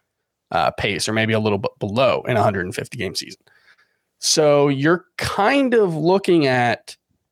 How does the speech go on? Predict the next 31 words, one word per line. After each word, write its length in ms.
a 140
guy 420
who's 280
gonna 180
be 140
a 40
zero 340
in 100
stolen 280
bases, 580
uh, 220
quite 300
literally 420
a 40
zero 260
through 140
a 60
hundred 240
seventy-seven 480
games. 320
And 320
he's 200
going 300
to 60
be, 520
I 140
think, 320
a 140
below 480
average 400
stolen 360